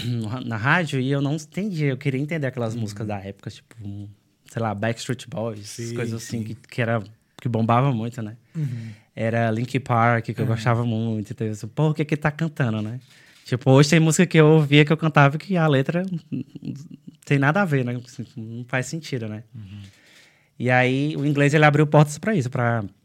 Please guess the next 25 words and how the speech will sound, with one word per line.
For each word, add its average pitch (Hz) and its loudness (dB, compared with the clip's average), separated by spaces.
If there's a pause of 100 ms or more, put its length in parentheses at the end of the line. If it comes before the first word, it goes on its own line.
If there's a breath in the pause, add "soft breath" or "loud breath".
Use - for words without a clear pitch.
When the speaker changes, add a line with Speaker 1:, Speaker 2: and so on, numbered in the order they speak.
(120)
Speaker 1:
<clears throat> - -12
não, 123 -4
não 131 0
nascer 131 2
herdeiro, 147 8
então 165 -2
vou 156 0
buscar 147 2
alguma 160 -4
coisa, 147 0
entendeu? 113 -4
Speaker 2:
Sim. 113 -2
Speaker 1:
Então, 117 -4
aí 117 -4
a - -4
gente 120 -12
viu 139 -6
que 147 -6 (100)
dava 131 2
pra 147 0
dar 123 0
aula 123 0
de 127 -8
inglês, 110 -8
entendeu? 113 -14